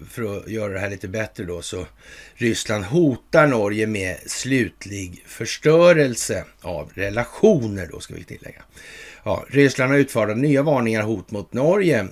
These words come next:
en av grunderna till nordatlantiska fördragsordningen. Ja, nu, vänta nu här, var inte det där Norge, var inte det s-, lite influerat av någon svensk finansfamilj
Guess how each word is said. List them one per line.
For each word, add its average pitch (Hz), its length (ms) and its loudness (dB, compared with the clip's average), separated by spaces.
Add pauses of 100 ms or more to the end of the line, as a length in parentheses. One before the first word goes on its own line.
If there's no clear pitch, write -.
en 123 220 0
av 110 80 -2
grunderna 107 400 -2
till 98 160 -10
nordatlantiska 92 720 -10
fördragsordningen. 101 1500 -8 (1200)
Ja, 110 80 -14
nu, 107 340 -8
vänta 107 340 -8
nu 104 180 -8
här, 92 220 -12
var 92 140 -14
inte 101 180 -16
det 107 200 -14
där 101 400 -12 (520)
Norge, 117 360 -8
var 107 80 -8
inte 101 140 -12
det 110 120 -8
s-, - 240 -14 (180)
lite 107 360 -12
influerat 110 720 -6
av 98 300 -12
någon 90 360 -16 (840)
svensk 95 420 -6
finansfamilj 92 920 -14